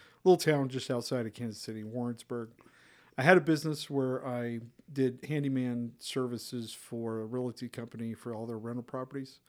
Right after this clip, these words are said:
And I was on a job, and I had a guy helping me, and we were trying to fix a window with some plexiglass, and I was telling him, "Just score it, and then we pop the gla-, you know,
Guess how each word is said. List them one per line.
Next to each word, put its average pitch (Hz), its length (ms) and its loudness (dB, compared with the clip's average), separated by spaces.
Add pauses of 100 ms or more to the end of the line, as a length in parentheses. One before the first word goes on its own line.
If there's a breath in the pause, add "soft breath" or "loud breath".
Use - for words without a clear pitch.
(600 soft breath)
And 131 340 0
I 143 80 -4
was 127 160 0
on 143 120 4
a 143 40 4
job, 135 540 2 (100)
and 117 560 -4 (160)
I 120 60 -6
had 123 160 -2
a 120 40 -8
guy 123 220 0
helping 131 380 -2
me, 123 300 0 (640 soft breath)
and 113 200 -4
we 113 80 -4
were 110 80 -4
trying 131 220 -2
to 123 60 -2
fix - 280 -6
a 127 40 -2
window 123 400 0
with 120 160 -2
some - 140 -12
plexiglass, 123 1040 -4 (160)
and 110 480 -6 (580 soft breath)
I 110 60 -6
was 104 160 -10
telling 123 260 -2
him, 117 140 -2
"Just - 300 -12
score 135 440 2
it, 135 120 -4 (100)
and 113 120 -6
then 110 140 -6
we 107 100 -8
pop - 380 -6
the 127 80 -6
gla-, 117 400 -6 (100)
you 117 140 -8
know, 101 80 -12